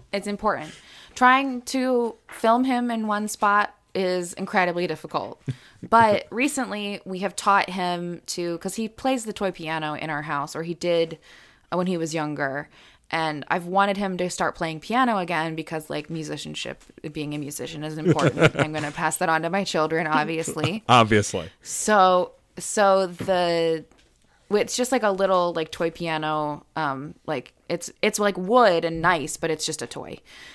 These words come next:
Speaker 1: And, um, we put it by his food bowl, and now we make him play the piano with his paw. He can't just smash his face into it. He has to play the piano
Speaker 2: <laughs>
Speaker 1: with his paw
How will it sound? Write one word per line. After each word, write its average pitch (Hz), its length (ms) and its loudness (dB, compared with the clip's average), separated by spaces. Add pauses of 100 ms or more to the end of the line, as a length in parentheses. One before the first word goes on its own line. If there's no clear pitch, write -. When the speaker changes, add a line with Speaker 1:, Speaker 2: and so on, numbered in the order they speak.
(300)
Speaker 1:
And, 170 520 0 (640)
um, 156 500 0 (140)
we 196 120 -2
put 220 200 2
it 214 80 0
by 185 140 6
his 180 180 -4
food 302 260 -4
bowl, 165 300 2
and 170 220 -2
now 180 340 2
we 170 80 0
make 170 260 -2
him 180 80 -4
play 160 200 -2
the 180 80 -6
piano 202 420 -4
with 180 180 -4
his 240 140 -4
paw. 220 280 4
He 208 100 6
can't 180 220 -6
just 196 140 -6
smash 208 280 -4
his 247 120 -10
face 202 240 -4
into 180 220 -6
it. 170 240 -4
He - 160 -6
has 151 160 -2
to - 80 -8
play 143 220 2
the 139 140 0
piano 175 280 -2
Speaker 2:
<laughs> 160 140 -6
Speaker 1:
with 156 120 -4
his 202 160 -4
paw 170 460 4